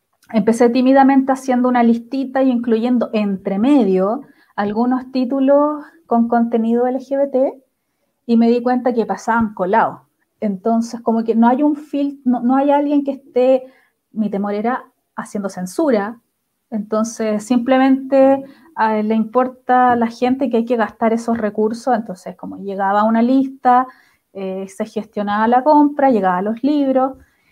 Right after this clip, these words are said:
Y el punto era cómo hacer que nuestros estudiantes se interesen por ese tipo de, de literatura sin ser develados. Ese es como mi, mi gran tema.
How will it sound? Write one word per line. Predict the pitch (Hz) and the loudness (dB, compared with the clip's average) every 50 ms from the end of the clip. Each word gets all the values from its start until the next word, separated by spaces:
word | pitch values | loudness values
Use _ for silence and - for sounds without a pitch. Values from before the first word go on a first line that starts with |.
| _ _ _ | _ _ _
Y | - | 0
el | 247 233 233 | 0 0 2
punto | 285 320 339 330 339 320 311 | 0 -2 -2 0 0 2 2
era | 311 320 320 320 320 330 330 320 - - _ _ _ _ _ _ _ _ _ _ _ _ _ _ | 4 4 2 2 2 0 0 -4 -6 -10 _ _ _ _ _ _ _ _ _ _ _ _ _ _
cómo | - 151 151 160 330 | 0 0 2 2 2
hacer | - - - - - 311 320 330 339 330 - _ _ _ | 0 0 -4 -4 -2 0 0 0 -2 -4 -8 _ _ _
que | - 285 240 190 165 - - _ _ _ _ _ _ _ _ _ _ - - - | -2 0 0 0 0 -6 -14 _ _ _ _ _ _ _ _ _ _ -20 -6 -2
nuestros | 226 220 226 233 233 - 254 254 254 | -2 0 0 -2 -2 -2 -2 -2 -4
estudiantes | 254 - - 285 285 302 311 320 269 214 190 185 - _ - 214 220 247 311 - - - - _ _ _ _ _ _ _ _ | -6 -10 -6 -6 -4 0 0 0 0 0 -2 -6 -10 _ -8 -6 -4 -4 -6 -8 -12 -20 -20 _ _ _ _ _ _ _ _
se | - - - | -8 -4 -2
interesen | 233 226 226 226 220 196 202 208 226 - 269 269 269 | -2 0 -2 -2 -4 -6 -6 -6 -6 -2 -2 -2 0
por | 269 262 269 | 0 0 -2
ese | 277 269 277 262 | -2 -2 -6 -6
tipo | 262 254 254 254 262 269 | -6 -6 -6 -4 -4 -2
de, | 269 262 254 254 247 247 240 240 233 233 226 214 | 0 0 0 0 0 0 0 0 0 0 -2 -2
de | 214 226 220 | -2 -4 -4
literatura | 220 220 220 220 208 196 190 190 185 - 247 277 269 269 285 311 285 - _ _ _ _ _ _ _ _ _ _ _ _ _ 226 _ 220 _ _ _ _ _ _ _ _ _ _ _ _ _ _ _ _ _ _ _ | -4 -4 -6 -6 -4 -4 -4 -4 -4 -4 -2 0 0 0 0 0 -2 -6 _ _ _ _ _ _ _ _ _ _ _ _ _ _ _ _ _ _ _ _ _ _ _ _ _ _ _ _ _ _ _ _ _ _ _
sin | - - - - - 311 320 349 359 349 | -20 -20 -16 -8 -4 -4 -4 -4 -4 -8
ser | - - 349 349 349 294 | -6 -2 -2 -2 0 2
develados. | 294 302 302 285 277 240 190 - - - - - - - - - _ _ _ _ _ _ _ _ _ _ _ - | 2 4 4 6 6 4 4 2 0 -4 -12 -16 -20 -20 -20 -20 _ _ _ _ _ _ _ _ _ _ _ -14
Ese | 254 - - 311 | -12 -10 -10 -12
es | - | -6
como | - - 339 339 320 320 320 | -4 -2 0 2 2 2 2
mi, | 311 302 277 233 233 | 2 0 0 2 2
mi | 262 269 | 2 2
gran | 269 294 339 349 349 - | 4 4 2 2 0 -2
tema. | - 233 190 185 170 170 - | -4 -2 -2 -2 -4 -6 -10